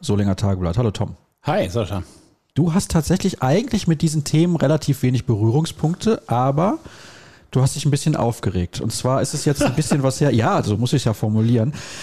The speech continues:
Speaker 1: Ein Spiel, das am zweiten Dezember stattgefunden hat zwischen der H S G Konstanz und dem H C Empor Rostock. Offizielles Endergebnis zweiunddreißig zu zweiunddreißig vor tausendvierhundert Zuschauern.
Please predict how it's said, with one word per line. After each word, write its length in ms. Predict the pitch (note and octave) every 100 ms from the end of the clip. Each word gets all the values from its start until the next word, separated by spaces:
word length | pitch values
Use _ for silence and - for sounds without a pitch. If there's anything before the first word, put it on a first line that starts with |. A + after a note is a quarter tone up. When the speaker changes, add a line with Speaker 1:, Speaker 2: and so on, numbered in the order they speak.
| - C#3
Speaker 1:
Ein 120 | C#3+
Spiel, 420 | - - F#3 B3
das 200 | F3 -
am 160 | D#3 D3
zweiten 480 | - D#3 G#3 -
Dezember 480 | E3 D#3 E3 F#3 B2+
stattgefunden 720 | - C3+ B2+ B2 - B2 -
hat 160 | A2+ A#2
zwischen 280 | - B2 B2
der 220 | A#2+ G#2
H 180 | D#3+ F3+
S 100 | E3
G 140 | D3
Konstanz 640 | C#3 - B2+ - A#2+ B2 -
und 360 | - A2 -
dem 260 | A#2 G#2+ G2+
H 160 | A#2+ B2
C 240 | - A#2
Empor 480 | - A2+ A#2 A2+ G#2
Rostock. 440 | F#2+ - G#2 - -
Offizielles 720 | A3+ - C3 - G#2 E2 -
Endergebnis 720 | G#2+ G2+ G#2 G2 G#2+ - F3 - - - -
zweiunddreißig 840 | - - A#2+ C#3+ C3+ A2 A2+ A2+ -
zu 100 | G2
zweiunddreißig 720 | - E3 D#3+ C3 A#2+ A2+ -
vor 140 | G#2+
tausendvierhundert 640 | - G#2 G2+ - G2+ G2+
Zuschauern. 520 | - D#3+ - A2 G#2+